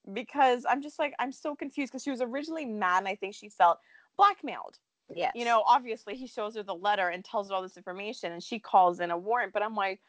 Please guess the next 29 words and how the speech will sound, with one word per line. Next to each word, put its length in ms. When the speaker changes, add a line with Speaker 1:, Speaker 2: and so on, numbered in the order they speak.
Speaker 1:
"You 80
can't 240
call 240
in 60
a 80
warrant 580
illegally." 760
<laughs> 180
Like, 100
I 120
was, 200
Speaker 2:
Exactly, 260
Speaker 1:
I 100
Speaker 2:
just 160
Speaker 1:
was 120
Speaker 2:
based 280
Speaker 1:
so 20
Speaker 2:
on 160
somebody 260
telling 340
you 160
to. 400
Speaker 1:
I 100
was 180
just 180
like, 180
"Do 120
you 180
feel 220